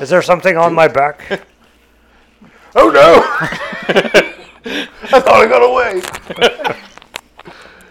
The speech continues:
Speaker 2: <laughs> Uh, no, there's nothing on your back. Just a cape.
Speaker 1: Yes, it's my cape.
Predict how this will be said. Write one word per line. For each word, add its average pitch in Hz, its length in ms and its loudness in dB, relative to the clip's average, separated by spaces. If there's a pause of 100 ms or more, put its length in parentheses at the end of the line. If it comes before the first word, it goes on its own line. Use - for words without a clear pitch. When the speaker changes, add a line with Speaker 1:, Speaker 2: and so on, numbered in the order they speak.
(160)
Speaker 2:
<laughs> - 0 -
Uh, 151 300 2
no, 139 160 -4
there's 113 160 -10
nothing 107 300 -18
on - 60 -20
your - 100 -20
back. - 260 -20
Just 135 180 -18
a - 40 -20
cape. - 260 -18 (920)
Speaker 1:
Yes, 175 280 -2
it's 139 140 -16
my 110 100 -16
cape. - 320 -18